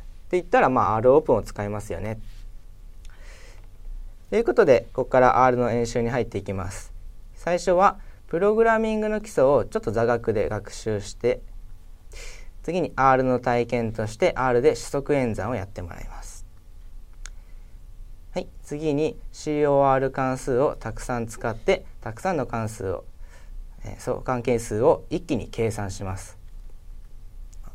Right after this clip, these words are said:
というわけで、えー、座学に入るんですけども、覚えてほしい二つの言葉。これは、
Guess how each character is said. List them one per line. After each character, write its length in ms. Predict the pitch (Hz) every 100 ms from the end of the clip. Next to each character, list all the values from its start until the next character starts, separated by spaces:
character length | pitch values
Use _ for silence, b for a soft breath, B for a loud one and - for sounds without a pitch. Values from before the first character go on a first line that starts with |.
| - - b b b
と 80 | 208
い 20 |
う 20 |
わ 40 | 233
け 140 | 139
で、 160 | 110 - b b
え 380 | - 117 117 104 - -
ー、 60 | - - - - -
座 140 | 127
学 260 | 139 151 151
に 80 | 143
入 240 | 147 135
る 80 | 113
ん 60 |
で 100 | 101
す 80 | 95
け 100 | 104
ど 140 | 101 113
も、 260 | 135 104 B B B
覚 240 | 135 247
え 20 | 240
て 140 | 160
ほ 160 | 123 113
し 180 | -
い 40 | 101
二 200 | - 160
つ 100 | 190
の 120 | 127
言 260 | - 104 95
葉。 160 | 98 - - - - - -
こ 140 | 110
れ 100 | 123
は、 240 | 165 147